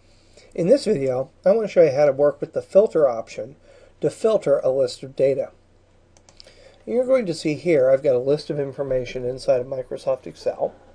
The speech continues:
It's basically an employee roster that has their name and then the division, department, and position that they work for.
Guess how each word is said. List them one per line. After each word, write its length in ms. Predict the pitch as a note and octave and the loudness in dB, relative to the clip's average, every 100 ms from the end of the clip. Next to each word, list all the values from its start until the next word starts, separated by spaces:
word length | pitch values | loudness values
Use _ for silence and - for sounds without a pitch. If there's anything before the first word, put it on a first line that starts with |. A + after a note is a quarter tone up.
| _ - - - - - | _ -20 -20 -18 -12 -8
It's 160 | D3+ | -8
basically 760 | - D3 C#3+ C#3 C3 C3 B2+ B2+ | 0 0 0 -4 -2 0 0 0
an 100 | C#3 | -4
employee 560 | A#2+ B2+ - D#3 C#3 C3+ | -8 -10 0 2 4 2
roster 720 | B2+ B2 C3+ A#2+ - B2 F3+ _ - - | 0 -4 -6 -10 -6 -6 -6 _ -20 -8
that 100 | D3+ | -2
has 240 | D3 E3 C#3+ | 4 4 4
their 140 | C#3+ | -2
name 560 | C#3 C#3+ D3 F3 A#3 B3+ _ _ _ _ - | 0 0 2 -2 -4 -10 _ _ _ _ -8
and 160 | D3+ | -4
then 140 | D3 C#3+ | -2 -2
the 100 | C3+ | -4
division, 520 | C#3 C#3+ D#3+ D#3 D#3+ | -4 -2 -2 -2 -6
department, 440 | D3 - C#3+ C#3+ | -4 4 4 4
and 120 | C3+ C#3 | -2 -4
position 480 | C#3 D3 C#3+ C3 | -8 -6 -6 -8
that 160 | C3+ - | -10 -8
they 80 | C#3 | -4
work 280 | D3+ D#3+ - | -2 -4 -6
for. 280 | - - | -20 -20